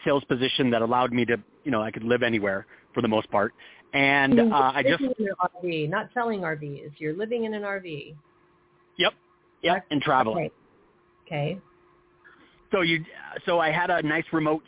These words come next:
Speaker 1: sales job. Um, they changed the comp plan.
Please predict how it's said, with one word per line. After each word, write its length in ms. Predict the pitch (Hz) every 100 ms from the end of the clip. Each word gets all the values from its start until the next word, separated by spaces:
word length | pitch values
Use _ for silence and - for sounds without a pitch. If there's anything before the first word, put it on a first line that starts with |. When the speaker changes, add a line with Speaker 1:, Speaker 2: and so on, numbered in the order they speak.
| -
Speaker 1:
sales 240 | 143 143 -
job. 320 | 131 127 127 -
Um, 500 | 131 123 120 117 110 - _ -
they 120 | 135 139
changed 260 | 156 143 131
the 60 | 123
comp 280 | - 135 139
plan. 420 | - 147 143 139